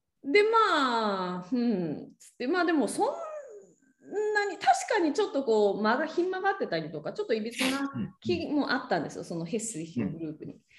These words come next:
Speaker 2: それで、まあ、こう、いろいろ見て歩いてて、それで、この子はね、何が問題かというと、この星が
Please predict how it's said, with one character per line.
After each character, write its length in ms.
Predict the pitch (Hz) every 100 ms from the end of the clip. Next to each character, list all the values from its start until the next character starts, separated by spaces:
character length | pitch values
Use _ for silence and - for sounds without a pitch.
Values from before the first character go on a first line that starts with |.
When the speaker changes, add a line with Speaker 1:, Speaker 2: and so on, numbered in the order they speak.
| - _
Speaker 2:
そ 100 | 403
れ 80 | 466
で、 60 |
ま 80 | 453
あ、 20 |
こ 100 | 453
う、 60 | 277
い 40 |
ろ 160 | 269 415
い 20 |
ろ 140 | 427 440
見 100 | 415
て 140 | 233
歩 180 | 190 190
い 80 | 185
て 100 | 156
て、 640 | 277 302 233 151 - - _ _
そ 140 | - 349
れ 100 | 359
で、 1160 | 359 349 349 339 339 339 339 339 330 330 320 320 320 320 -
こ 160 | 403
の 40 | 539 554
子 80 | 339
は 140 | 214
ね、 520 | 214 226 180 - - - _ _ _ _
何 300 | 254 381 508
が 140 | 349 240
問 200 | 233 233
題 160 | 240
か 140 | 240 240
と 140 | 240
い 120 | 190 175
う 60 |
と、 280 | 175 247 196
こ 120 | 294
の 440 | 285 294 277 202 202
星 340 | 254 262
が 60 | 427